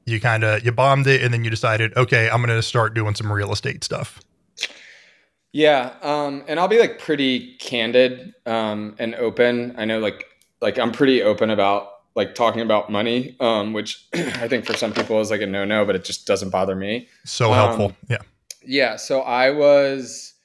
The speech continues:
Speaker 2: I kinda bombed the G mat. One of my really good, like, surfing buddies was a mortgage lender, and he's like, "Hey,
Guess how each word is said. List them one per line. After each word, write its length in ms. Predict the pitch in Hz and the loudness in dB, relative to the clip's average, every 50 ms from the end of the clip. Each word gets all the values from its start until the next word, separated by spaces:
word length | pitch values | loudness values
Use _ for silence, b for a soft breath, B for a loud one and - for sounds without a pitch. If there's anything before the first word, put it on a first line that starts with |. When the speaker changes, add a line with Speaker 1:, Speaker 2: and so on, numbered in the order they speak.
| _ _ _ _ - | _ _ _ _ -6
Speaker 2:
I 80 | - 123 | -6 -4
kinda 240 | - 156 156 147 147 | -2 0 0 0 0
bombed 300 | 139 135 131 135 139 139 | 0 0 0 0 -2 -4
the 60 | 131 | -6
G 160 | 117 120 127 | -6 -6 -4
mat. 400 | 127 127 123 120 120 120 - - | -4 -2 -2 -2 -2 -4 -4 -4
One 100 | 127 131 | -2 -2
of 60 | 135 | 0
my 80 | 135 135 | 0 0
really 300 | 127 123 127 127 127 123 | 0 2 4 4 4 4
good, 160 | 127 127 113 | 2 2 2
like, 120 | 120 113 95 | 0 0 -2
surfing 480 | - - - 120 113 - 120 113 113 | -2 0 2 2 2 2 0 0 2
buddies 480 | 110 110 110 113 110 110 110 107 104 98 | 4 4 4 4 4 2 0 -2 -2 -4
was 140 | 110 104 104 | -6 -4 -4
a 40 | |
mortgage 380 | 104 101 104 104 104 110 98 95 | -4 -4 -4 -2 -2 -2 -2 -2
lender, 340 | 101 104 104 101 104 101 101 | -2 -2 -2 0 -2 -2 -2
and 100 | 101 101 | -2 -6
he's 160 | 101 98 98 | -8 -10 -8
like, 180 | 101 104 95 - | -8 -8 -8 -4
"Hey, 440 | - 127 123 113 101 95 92 98 | 0 2 2 2 2 0 -4 -10